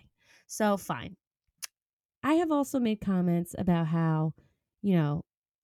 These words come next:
"I miss Jackie," blah, blah, blah, blah, blah. Here's what I'll say after these episodes. <laughs> The choice to make Jackie a friend of was genius because now she's fighting for her job back, right? She's, she's slighted. She's pissed.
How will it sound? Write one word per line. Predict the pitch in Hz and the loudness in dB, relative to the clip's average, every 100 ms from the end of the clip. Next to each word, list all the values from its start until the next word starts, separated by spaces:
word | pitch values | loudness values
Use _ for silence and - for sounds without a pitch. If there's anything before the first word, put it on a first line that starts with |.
| _ _ | _ _
"I | 208 202 | -2 2
miss | 214 - | 2 0
Jackie," | - 190 180 190 | 0 0 2 0
blah, | 180 | 2
blah, | 160 151 | 4 2
blah, | 147 | 2
blah, | 127 127 | 0 -4
blah. | - 135 _ _ _ _ _ _ _ - - - - | -8 -16 _ _ _ _ _ _ _ -18 -18 -18 -4
Here's | 277 262 | -4 -2
what | 208 | -2
I'll | 175 | -4
say | 165 - - 165 | -6 -10 -10 -10
after | - 170 | -4 -2
these | 160 160 - | 0 -4 -6
episodes. | - 175 - - - - - - - - | -6 -6 -4 -6 -8 -12 -6 -6 -6 -2
<laughs> | 415 - 349 - - _ _ _ _ _ | -2 -4 -14 -14 -20 _ _ _ _ _
The | 269 | -8
choice | - - 277 285 | -4 0 0 0
to | 359 | 0
make | 359 339 | 0 2
Jackie | 214 208 220 | 2 2 0
a | 220 | -2
friend | - 180 175 | 0 0 2
of | 165 165 185 - | 4 2 0 -2
was | 208 220 185 | 2 4 2
genius | - 359 415 403 294 294 302 - - - _ - | -2 0 2 4 6 6 4 0 -6 -18 _ -6
because | 220 247 233 202 | -4 0 0 0
now | 202 226 | 0 0
she's | 240 339 339 | 0 -2 -2
fighting | - 202 202 262 | 0 2 2 0
for | 262 202 202 | 0 0 2
her | 226 | 0
job | 196 156 139 165 - - _ _ - | 2 2 2 -2 -6 -18 _ _ -6
back, | 143 - - - _ _ | -6 -8 -20 -20 _ _
right? | 165 160 - | -4 -2 -4
She's, | 196 175 - | -6 -6 -8
she's | - 214 - | -6 -6 -6
slighted. | - 202 196 196 196 190 | -6 -2 2 2 2 -2
She's | - 175 | -6 -8
pissed. | - 175 170 160 - | -2 2 4 2 -4